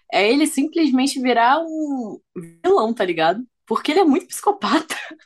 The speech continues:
<laughs> Ele já tá cem por cento psicopata, cara. Não é possível, não é possível. Mas aí, nessa edição também tem o lance, você tava falando dele refazer, tipo, Wade, ou refazer sei lá o quê, refazer Shadowland,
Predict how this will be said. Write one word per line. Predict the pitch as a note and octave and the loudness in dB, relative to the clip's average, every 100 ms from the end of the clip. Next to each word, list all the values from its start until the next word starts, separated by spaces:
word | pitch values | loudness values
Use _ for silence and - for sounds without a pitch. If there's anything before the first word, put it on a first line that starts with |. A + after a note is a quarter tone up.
| _ _ _ - | _ _ _ -8
<laughs> | D#5+ C5 F#4 | -6 -6 0
Ele | G4 D4+ | 0 2
já | D#4 | 0
tá | D4+ D#4 | 0 -4
cem | D#4 D4 F#4+ | -2 -4 -2
por | E4 | -4
cento | - D#4 D4+ | -6 -10 -10
psicopata, | - - B3+ G#3 G#3 B3 A#3+ | -10 -6 -4 0 -2 -2 -6
cara. | G#3+ C#3+ C#3+ C#3+ _ - _ | -4 -4 -4 -10 _ -20 _
Não | G#3 | -4
é | B3 | -4
possível, | - - F#3+ E3+ E3 | -6 -6 -6 -4 -6
não | F3 | -4
é | |
possível. | - D#3 D#3 C#3+ - - - | -4 -4 -4 -10 -16 -20 -2
Mas | D4+ G4+ G#4 | 2 4 4
aí, | G4 F#4 | 4 4
nessa | F4+ F4+ | 2 0
edição | F4+ E4 D#4+ | -2 -2 -2
também | D#4 D4+ | -4 -4
tem | D4+ | 0
o | |
lance, | C4+ C4+ C4+ | 0 0 -4
você | A#3+ - | -6 -2
tava | B3+ B3+ | -2 0
falando | B3 A3+ | 0 0
dele | A3+ A3 | 0 0
refazer, | G#3+ G#3+ G3 F3 F3+ F#3+ F#3+ F#3 | -2 -2 -4 -2 0 2 2 -2
tipo, | - - E3 E3 D#3+ | -10 -6 -4 -4 -2
Wade, | D#3 E3 E3+ E3 | 0 2 2 0
ou | |
refazer | E3 E3 D#3+ | -2 -2 -2
sei | D#3+ D#3 | 0 0
lá | |
o | D3 | 0
quê, | D#3+ D#3 | 2 2
refazer | D#3+ D#3 D3+ | 2 -2 -4
Shadowland, | D3+ D3+ D3 D3 F3+ G#3+ | -2 0 2 2 2 2